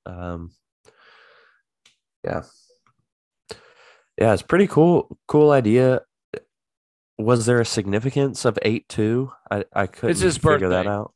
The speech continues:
Speaker 1: Oh, it is his birthday.
Speaker 2: Yep.
Speaker 1: Okay. Um, yeah, it's <sighs> such a weird situation. And, and part of me thinks that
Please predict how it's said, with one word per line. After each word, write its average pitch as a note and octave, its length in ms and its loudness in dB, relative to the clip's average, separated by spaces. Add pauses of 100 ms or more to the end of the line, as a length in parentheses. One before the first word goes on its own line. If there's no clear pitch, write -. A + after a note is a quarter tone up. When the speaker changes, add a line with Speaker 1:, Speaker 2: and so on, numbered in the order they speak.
(240)
Speaker 1:
Oh, G#2 120 2
it G2+ 80 2
is G2 160 -2
his F2+ 120 -4
birthday. E2 420 -8
Speaker 2:
Yep. E2+ 160 -2
Speaker 1:
Okay. A#2+ 200 -8 (1900)
Um, C3+ 500 -4 (1500)
yeah, C3 300 -2
it's G#2+ 340 -10
<sighs> - 840 -14
such - 260 -4
a C#3 60 -2
weird G#2 280 0
situation. F2 840 -6
And, B2 160 0 (120)
and A#2+ 200 -2
part C#3+ 220 0
of E3+ 60 -2
me B2 120 -2
thinks F#2+ 440 -6
that G2 200 -4